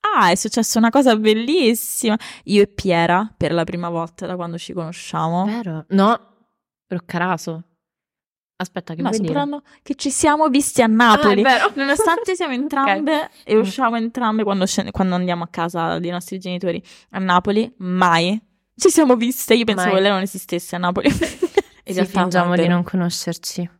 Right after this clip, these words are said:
Speaker 2: ogni volta.
Speaker 1: Però ci siamo fatti un aperitivino. Bello.
Speaker 2: Un aperitivino che poteva finire tranquillamente col blackout
Speaker 1: È
Speaker 2: quella
Speaker 1: vero.
Speaker 2: sera. E io pensavo che tu stessi per dire, "Per la prima volta abbiamo passato il Capodanno insieme."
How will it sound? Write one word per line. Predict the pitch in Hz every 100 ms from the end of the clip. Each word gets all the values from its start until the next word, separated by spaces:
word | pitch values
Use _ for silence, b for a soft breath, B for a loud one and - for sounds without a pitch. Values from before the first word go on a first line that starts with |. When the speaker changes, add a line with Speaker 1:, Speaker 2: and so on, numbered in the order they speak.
| 190
Speaker 2:
ogni | 180 175
volta. | 170 170 175 - 175 175
Speaker 1:
Però | 254
ci | 196
siamo | 185
fatti | 208 -
un | 240
aperitivino. | 254 254 311 302 339 330 214 196 _
Bello. | - 202 202 226
Speaker 2:
Un | 190
aperitivino | 190 190 208 196 196 190 214
che | 220 208
poteva | 185 175 175
finire | 180 175 170
tranquillamente | 170 175 - 170 170 175 190
col | 190
blackout | 175 175 - 180 165 175 - 175 B B B -
Speaker 1:
È |
Speaker 2:
quella | 185 185 170
Speaker 1:
vero. | 180
Speaker 2:
sera. | 180 175 185 - _ -
E | 226
io | 233
pensavo | 196 180 180 170
che | 175
tu | 220
stessi | - 180 - 214
per | 233
dire, | 196 190 185 185
"Per | 170
la | 170
prima | 175 196
volta | 208 175 180 -
abbiamo | 185 175 170
passato | 165 - 175
il |
Capodanno | 175 170 170 165
insieme." | 165 165 - 165 160 160 165